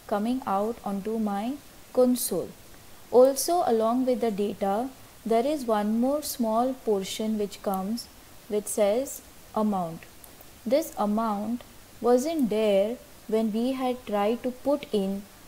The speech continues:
stuff into the inventory dot T X T. Let me show you the inventory dot T X T. So the first one was sharpener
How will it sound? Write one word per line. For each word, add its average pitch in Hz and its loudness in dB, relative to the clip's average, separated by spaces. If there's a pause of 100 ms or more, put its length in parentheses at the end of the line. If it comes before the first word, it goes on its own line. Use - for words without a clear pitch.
(200)
stuff - 0
into 208 0
the 208 -2
inventory 196 0
dot 190 0
T 196 -2
X - -6
T. 180 -6
Let 190 0
me 214 -2
show 202 -4
you 226 -2
the 220 0
inventory 185 -4
dot 185 -2
T 185 -6
X - -8
T. 220 -4 (4000)
So 214 2
the 220 0
first 254 -2
one 262 2
was 247 0
sharpener 214 -2